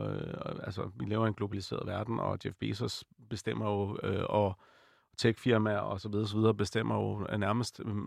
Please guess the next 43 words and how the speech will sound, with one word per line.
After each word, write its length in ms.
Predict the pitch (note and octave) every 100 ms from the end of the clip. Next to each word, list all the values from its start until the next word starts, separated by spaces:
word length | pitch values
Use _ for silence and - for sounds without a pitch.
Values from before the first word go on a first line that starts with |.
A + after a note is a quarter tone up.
| - - -
lige 140 | A#2
så 80 | A#2
meget, 240 | G#2+ A2+
hvis 140 | A2 A2+
ikke 160 | A2
mere 160 | G#2+ A#2+
i 40 |
nogle 200 | A2 A2+
tilfælde, 540 | A#2 A2+ A2 G#2+ F#2+ -
end 100 | G#2
vores, 360 | F#2+ G2+ - -
øh, 80 | G#2+
demokratisk 500 | G#2+ G2 G#2 - -
valgte 220 | G2+ G#2+ A#2
regeringer. 420 | G2+ B2+ G#2+ G#2 G2+ - - - - _
Så, 400 | - B2 A2 G#2+
så, 340 | - A2 G2+ G2
øh, 480 | G2+ G#2 A2+ A#2 - -
så 480 | - - - - A2
det 120 | G#2+
er 40 |
da 100 | G2
bestemt 380 | F2+ - A#2+ D3
udadskuende, 520 | C3 C#3+ C#3+ - A2 A2
hvad 60 |
jeg 60 | G#2+
mener. 280 | G#2+ A2+ -
Altså, 160 | G2 G2+
det 180 | G#2 G#2+
er, 200 | G2 F#2+
det 80 | G2+
er 40 | G2+
nogle 140 | G2+
strukturer, 520 | - G2+ - D3 C3
som 260 | B2 A#2 G#2
er, 240 | G2 F#2+ G2 - - -
<laughs> 800 | - - D3 - _ - - -
som 140 | B2 A#2
er 40 |
gennemgribende, 680 | B2+ B2 D3 C#3 A#2+ A#2 A2+ A2+ -
øh, 640 | A#2 G#2+ G#2+ G#2+ G#2 G#2 G#2
verden 240 | G#2+ A#2+
over. 200 | G#2+ -